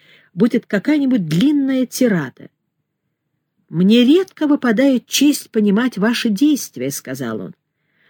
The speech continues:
«Но однажды я свалял страшного дурака, потому что...»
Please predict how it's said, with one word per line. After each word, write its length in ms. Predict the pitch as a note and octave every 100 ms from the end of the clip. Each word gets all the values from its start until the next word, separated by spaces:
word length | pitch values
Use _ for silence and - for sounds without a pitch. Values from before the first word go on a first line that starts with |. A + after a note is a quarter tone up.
| _
«Но 240 | F#3+ G#3+ B3+
однажды 640 | C4 A#3 F#4 G4 A3+ -
я 180 | D3 A3
свалял 380 | - C4+ E4 D#4+
страшного 560 | - D#4 E4+ - D#4
дурака, 540 | C#4 D#4 D#4+ - B2 A#2
потому 320 | D3 F#3 G3
что...» 280 | G#3 - G#3+